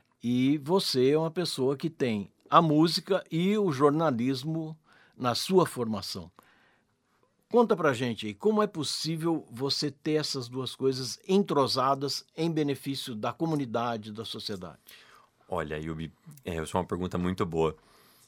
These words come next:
Speaker 2: Eu só entrei no mestrado porque eu pude unir essas duas áreas do conhecimento. Durante o meu mestrado, eu criei um projeto em São Paulo,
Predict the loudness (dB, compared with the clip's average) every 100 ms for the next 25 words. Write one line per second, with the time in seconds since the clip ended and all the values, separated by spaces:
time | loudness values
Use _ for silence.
0 | _ _ 0 2 2 -2 4 4 4 -2
1 | -4 -2 0 0 2 0 -2 -4 2 4
2 | 2 -2 -14 -16 _ _ _ _ _ 0
3 | 0 0 0 0 0 -4 -2 -2 -4 -8
4 | -2 0 0 0 -2 -4 -10 _ _ _
5 | _ _ _ _ _ _ _ _ _ -4
6 | -2 0 -2 2 2 4 2 0 -6 -8
7 | -6 -10 -10 -14 _ _ _ _ _ -20
8 | _ _ _ 2 4 4 2 2 4 2
9 | 2 4 4 4 -2 -12 -16 _ _ _
10 | _ _ _ 0 0 0 0 0 0 0
11 | 0 0 2 0 0 -8 -6 -8 0 0
12 | 0